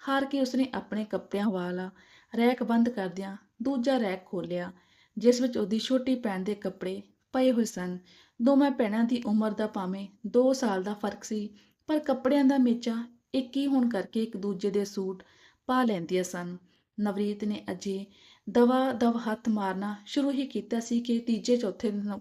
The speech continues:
ਨੰਬਰ ਉੱਤੇ ਉਸਨੂੰ ਆਪਣੀ ਭੈਣ ਦਾ ਪੀਚ ਕਲਰ ਦਾ ਸੂਟ ਮਿਲ ਗਿਆ, ਜਿਹੜਾ ਹੈਗਾ ਵੀ ਪਾਰਟੀ ਵੀਅਰ ਸੀ। ਉਸਨੇ ਉਹ ਸੂਟ ਕੱਢਿਆ ਤੇ ਥੱਲਿਓਂ ਬੇਬੀ ਆਂਟੀ ਨੂੰ ਆਵਾਜ਼ ਮਾਰੀ। ਬੇਬੀ ਉਸੇ ਵੇਲੇ ਪੌੜੀਆਂ ਚੜ੍ਹ ਭੱਜੀ ਆਈ। ਨਵਰੀਤ ਕਹਿੰਦੀ, "ਬੇਬੀ ਆਂਟੀ,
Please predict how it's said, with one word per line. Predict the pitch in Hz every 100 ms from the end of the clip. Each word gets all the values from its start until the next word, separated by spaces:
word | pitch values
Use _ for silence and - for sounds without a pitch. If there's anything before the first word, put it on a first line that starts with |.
| -
ਨੰਬਰ | 208 202 208
ਉੱਤੇ | 196 190 190 196 - _ _ -
ਉਸਨੂੰ | 262 285 269
ਆਪਣੀ | 254 240
ਭੈਣ | 240 214 190
ਦਾ | 196 202
ਪੀਚ | - 247 -
ਕਲਰ | - 190 185
ਦਾ | 190
ਸੂਟ | 196 233 226 214
ਮਿਲ | 180 165
ਗਿਆ, | 170 175 175 _ _ _ -
ਜਿਹੜਾ | 262 262
ਹੈਗਾ | 214 202 226
ਵੀ | 233 240
ਪਾਰਟੀ | 240 220 226 233
ਵੀਅਰ | 185 175
ਸੀ। | 175 - 180 185 - _ -
ਉਸਨੇ | 247 247 247 240
ਉਹ | 233
ਸੂਟ | 226 214 -
ਕੱਢਿਆ | 196 185 214 208 - - - -
ਤੇ | 269
ਥੱਲਿਓਂ | 254 220 233
ਬੇਬੀ | 226 208 220
ਆਂਟੀ | 214 185 214
ਨੂੰ | 214 -
ਆਵਾਜ਼ | 196 196 202 208
ਮਾਰੀ। | 196 180 180 - _ _ _
ਬੇਬੀ | 233 262 262 269
ਉਸੇ | 214 - 240
ਵੇਲੇ | 208 214
ਪੌੜੀਆਂ | 214 196 196 208
ਚੜ੍ਹ | 202 208 208
ਭੱਜੀ | 190 170 196 185
ਆਈ। | 175 175 175 _ _ _ _ -
ਨਵਰੀਤ | 240 240 240
ਕਹਿੰਦੀ, | 240 208 196 208 214 - _ _ 226
"ਬੇਬੀ | 247 247 262
ਆਂਟੀ, | 196 185 214 233